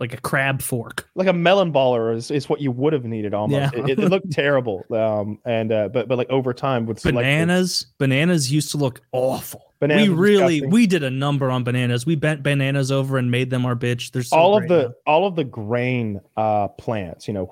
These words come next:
Speaker 2: the, the wheats and barleys and, and oats and all that stuff. Like, like, we've made those seeds, like, the actual piece of wheat, like, s-,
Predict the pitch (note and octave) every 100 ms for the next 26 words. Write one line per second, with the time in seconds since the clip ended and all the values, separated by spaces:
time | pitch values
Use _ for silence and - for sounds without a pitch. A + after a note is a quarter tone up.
0 | - B2 G#2+ A#2 - C#3 B2 - A#2+ A#2+
1 | A#2 A2+ A2+ A2+ A2 A2 G#2+ A2 G#2+ A2+
2 | A#2 A2 - A2 A2 A2 - - G#2 -
3 | A2 G2+ _ _ _ B2 A2+ A#2 C#3+ D3
4 | D3 C3+ C3 B2+ A2+ - - A2+ B2 C#3
5 | C#3 A2+ A#2+ A2 A#2 - A2+ G#2+ G2+ -
6 | _ _ _ _ - B2+ B2 B2+ - A#2+
7 | A#2+ C3 C3+ A2+ -